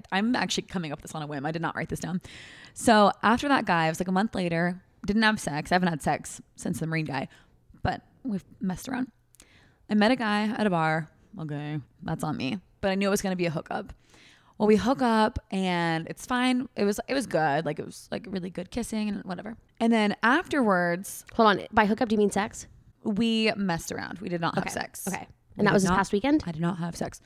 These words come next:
Speaker 1: No, this was, like, a month ago.
Speaker 2: Oh, okay.
Speaker 1: Maybe a little
Speaker 2: Okay.
Speaker 1: bit over a month. Well, this guy ends up, like,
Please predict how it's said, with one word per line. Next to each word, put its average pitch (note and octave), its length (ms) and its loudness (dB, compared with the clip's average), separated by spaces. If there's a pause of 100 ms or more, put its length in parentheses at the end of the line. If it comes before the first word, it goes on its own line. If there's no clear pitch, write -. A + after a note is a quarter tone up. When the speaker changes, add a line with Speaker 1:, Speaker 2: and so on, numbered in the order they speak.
(260)
Speaker 1:
No, E3 140 -4 (160)
this F#3+ 140 -2
was, G3 100 -8
like, G3 100 -4
a - 40 -12
month E3+ 180 -10
ago. - 160 -6 (160)
Speaker 2:
Oh, G3 120 2
okay. - 260 -8
Speaker 1:
Maybe F3 160 -2
a - 20 -4
little B2+ 160 -6
Speaker 2:
Okay. - 120 -8
Speaker 1:
bit - 100 -4
over F#3+ 120 -4
a F#3+ 60 -4
month. G#3+ 220 -8 (420)
Well, A3+ 160 4
this G#3 180 -4
guy C#4 360 0 (100)
ends G#3+ 240 0
up, G#3 240 2
like, F3+ 540 0